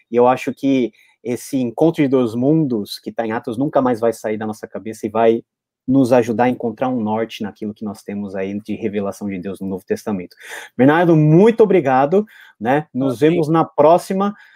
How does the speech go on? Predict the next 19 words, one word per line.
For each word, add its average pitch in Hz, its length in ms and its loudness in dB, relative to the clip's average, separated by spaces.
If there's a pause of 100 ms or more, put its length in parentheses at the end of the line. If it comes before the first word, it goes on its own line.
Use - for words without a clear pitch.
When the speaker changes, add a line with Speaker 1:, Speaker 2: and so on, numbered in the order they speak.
(160)
Speaker 1:
Que 127 200 -6
Deus 135 240 0
abençoe 139 380 -2
o 127 40 -8
seu - 140 -6
ministério. 110 720 -6 (600)
Speaker 2:
Valeu, 135 360 2
obrigado, 147 520 2
Paulo, 143 220 2
pelo 135 180 -4
convite. 170 600 -4
E, 240 180 0
se - 160 0
você 220 300 -2
me 285 100 0
permite, 262 540 -2
deixa 247 260 -4
eu 247 60 -4
só - 320 0